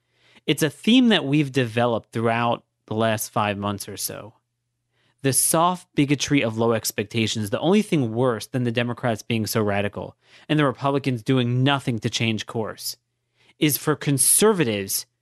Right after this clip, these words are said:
to be happy with it. Conservatives to be totally fine with it. That we've dumbed down our expectations to such a point where as long as we're not the Democrats, we just don't care.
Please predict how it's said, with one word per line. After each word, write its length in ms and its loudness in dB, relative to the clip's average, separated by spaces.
to 100 4
be 160 2
happy 380 -2
with 240 -6
it. 160 -16
Conservatives 580 2
to 100 -4
be 120 2
totally 340 2
fine 320 2
with 160 0
it. 180 -10
That 160 2
we've 320 2
dumbed 380 4
down 280 2
our 140 2
expectations 880 0
to 120 0
such 280 0
a 60 2
point 460 0
where 340 2
as 140 2
long 360 4
as 100 2
we're 140 4
not 220 0
the 80 2
Democrats, 760 0
we 140 0
just 200 0
don't 180 0
care. 380 -6